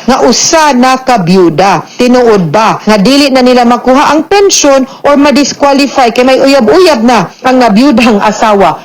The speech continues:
Pwede man na maadtos next of kin. Di man na kinahanglan nga maadtos ginikanan kay usay nay problema, nay issue sa paghandle. Pwede man tang mo request nga adtos mga anak ihatag ang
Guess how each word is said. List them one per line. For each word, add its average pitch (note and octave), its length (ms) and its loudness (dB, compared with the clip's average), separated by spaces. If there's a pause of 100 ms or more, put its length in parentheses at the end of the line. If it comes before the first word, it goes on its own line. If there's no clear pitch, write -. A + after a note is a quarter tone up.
(100)
Pwede D4+ 240 2
man C#4 80 2
na C4 80 0
maadtos A3+ 400 0
next G#3 240 -2
of - 160 -4 (160)
kin. A3 320 0 (140)
Di B3 80 0
man C#4+ 160 0
na B3+ 80 0
kinahanglan A3 480 0
nga F#3+ 160 2
maadtos G3 400 -2
ginikanan F#3 480 0
kay F#3 80 -2
usay G#3+ 160 0
nay A3 160 2
problema, G#3+ 560 2
nay F3 240 0
issue A3 320 0
sa G3+ 80 0
paghandle. G3 800 0
Pwede B3+ 240 0
man B3+ 160 0
tang A#3+ 160 -2 (160)
mo A3 80 2
request A3 400 0
nga F#3+ 160 -2
adtos A#3 400 -2
mga G#3+ 560 -2
anak A#3+ 320 -2
ihatag F#3+ 640 -4
ang G3 80 -2